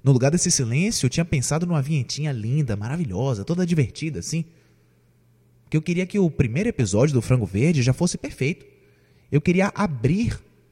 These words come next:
já com chave de ouro. E eu tinha tido vários sonhos, várias ideias, né? Que acabaram sendo frustrados porque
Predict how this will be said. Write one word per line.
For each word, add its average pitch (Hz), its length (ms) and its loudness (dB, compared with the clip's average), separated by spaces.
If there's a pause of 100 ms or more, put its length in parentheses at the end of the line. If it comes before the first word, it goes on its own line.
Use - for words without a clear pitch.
(240)
já 113 280 -2
com 220 120 -6
chave 202 240 -2
de 247 120 2
ouro. 135 240 6 (1300)
E 104 60 -8
eu 104 80 -4
tinha 175 180 -10
tido 202 220 -4
vários 117 220 -2
sonhos, 110 340 -4
várias 117 240 -4
ideias, 110 480 -2
né? 117 140 -8 (500)
Que - 80 -8
acabaram 180 340 -2
sendo 208 200 -2
frustrados 196 580 -4
porque 214 560 -2